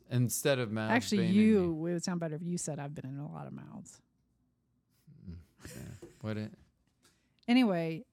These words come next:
Speaker 2: yes, I see teeth all the time.
Speaker 1: Yeah. So, so, but, so I heard, I was like, "He sounds different."
Speaker 2: Yeah.
Speaker 1: And then I, I wa-, so then I closed my eyes because I'm trying to, I'm trying to think of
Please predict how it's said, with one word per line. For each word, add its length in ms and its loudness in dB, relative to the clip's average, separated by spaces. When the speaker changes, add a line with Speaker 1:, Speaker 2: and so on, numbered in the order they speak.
Speaker 2:
yes, 380 -4
I 60 -2
see 160 -4
teeth 240 -8
all 180 -4
the 100 -8
time. 340 -16
Speaker 1:
Yeah. 260 4
So, 540 4
so, 460 4
but, 320 2
so 140 2
I 100 6
heard, 460 2
I 80 2
was 240 2
like, 240 2
"He 240 0
sounds 640 2
different." 440 -2
Speaker 2:
Yeah. 160 -2
Speaker 1:
And 160 4
then 140 4
I, 160 4
I 120 4
wa-, 100 2
so 220 2
then 160 2
I 120 4
closed 380 0
my 220 2
eyes 320 2
because 380 0
I'm 160 2
trying 240 0
to, 220 2
I'm 180 0
trying 260 0
to 60 0
think 260 -4
of 180 0